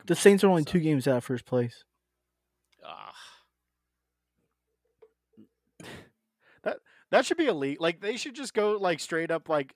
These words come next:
Speaker 2: basketball style. That it's just, there's an, there's a West and an East, and they just take the top teams from each one. Like, there
Speaker 1: Yeah,
Speaker 2: shouldn't
Speaker 1: the,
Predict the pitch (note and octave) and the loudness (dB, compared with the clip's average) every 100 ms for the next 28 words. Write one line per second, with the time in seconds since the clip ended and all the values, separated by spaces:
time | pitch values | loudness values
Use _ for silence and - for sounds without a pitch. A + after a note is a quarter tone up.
0 | - B2 B2+ - B2+ A2+ A2+ - A2+ G#2 | -10 -6 -6 -6 -8 -8 -8 -6 -6 -6
1 | F#2+ F#2 _ _ _ - C#3 B2 D3+ D3 | -12 -18 _ _ _ -2 -2 0 -4 -4
2 | E3+ E3 E3 - - D3+ D3 D3 E3 F3 | -2 -2 -6 -14 -4 -2 0 4 4 4
3 | F#3 D#3 C3 C3 C#3+ C#3+ C3+ C3 C3 C3+ | 0 -8 -8 -6 -6 -6 -8 -8 -8 -4
4 | D3+ C#3 C#3 - C#3 A#2+ C3 B2 A2 B2 | -4 -4 -8 -4 -2 -4 -12 -12 -12 -14
5 | G#2+ A2 - G#2+ G#2 G2 _ _ _ _ | -12 -12 -12 -14 -14 -18 _ _ _ _
6 | _ - - C3 D3+ E3+ E3 D3+ D3+ C3+ | _ -20 -10 -2 2 8 8 8 6 4
7 | F#3 F3+ E3+ | 8 8 8